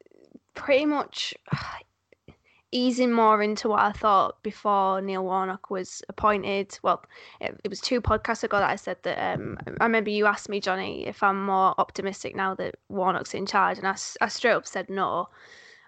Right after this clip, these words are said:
I think this week has sort of confirmed that to me and, and set it in place that I do think that Boro are going down. And it's a scary thought,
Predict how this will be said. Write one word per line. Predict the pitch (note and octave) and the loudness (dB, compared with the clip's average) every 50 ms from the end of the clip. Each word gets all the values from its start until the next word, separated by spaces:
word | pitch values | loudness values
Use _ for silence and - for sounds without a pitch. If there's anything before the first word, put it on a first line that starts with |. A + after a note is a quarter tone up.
| _ - | _ 0
I | A3 G#3+ | 0 0
think | - - A3+ G#3+ G3+ G#3 - | 2 0 0 0 0 -2 2
this | - A#3+ A3+ - - | 2 2 2 0 -8
week | A3+ G#3 G#3+ G#3+ G#3 G#3 G3 - - | -2 0 0 0 0 -4 -6 -10 -8
has | - A#3 G#3+ G3+ G3 G3 - | -4 0 0 0 0 -4 -8
sort | - - - - A3 G3 F#3+ F#3 G3 | -12 -14 -6 0 2 2 4 4 2
of | G3 - - - _ _ - | -2 -4 -10 -20 _ _ -12
confirmed | - - G#3+ G#3 G#3 - - - - G#3 G3 G#3 G#3 A3 A#3+ B3 A#3+ | -6 -4 -4 -4 -4 -8 -12 -2 2 4 6 6 6 6 4 2 4
that | B3 A#3 - - - | 4 4 4 2 -4
to | - - A#3+ | -4 -4 -2
me | B3 C4 C4+ C#4 C#4 B3+ | -2 -4 -4 -2 0 0
and, | A3+ G#3 F#3 | 0 0 -2
and | - G#3 G#3 G3 | -2 -4 -4 -4
set | - - - A3 G#3+ - | -6 -4 0 0 0 2
it | G3+ - | 0 0
in | - G3+ G#3 G3+ | 0 -2 -4 -4
place | - - G#3 G3+ G#3+ G#3+ - - | -2 0 0 2 0 0 -4 -4
that | - G#3+ F3 | 0 2 2
I | F#3+ G3 | 2 2
do | G3 - - F#3+ F#3+ F#3+ G3+ | -2 -4 -4 -2 -2 -2 -4
think | - - - F#3+ F#3 F#3+ G3 - - | -8 -6 -4 -4 -4 -4 -6 -6 -8
that | G3 F#3+ - - | -8 -8 -6 -4
Boro | F#3 F3+ F3+ F3+ F3+ | -2 -2 0 -2 -4
are | F3 | -4
going | - - F3 E3+ F3 F3 | -2 -2 -2 -2 -2 0
down. | - E3+ F3 F3 F3+ F#3+ G3+ - _ - - - - - - - _ _ _ | 2 2 4 4 2 0 -2 -6 _ -20 -20 -20 -20 -20 -20 -20 _ _ _
And | - F#3+ F#3 F#3 F#3 - | 0 2 2 0 -4 -6
it's | - G3+ - - | -8 -10 -10 -10
a | G3+ | -12
scary | - - - - A3+ A3+ A3+ A3 G#3 G3+ | -10 -10 -2 2 4 4 6 4 2 0
thought, | - A3 G#3+ G3+ F#3 F3+ E3+ E3 D3 - | 2 4 4 6 6 4 2 -2 -4 -6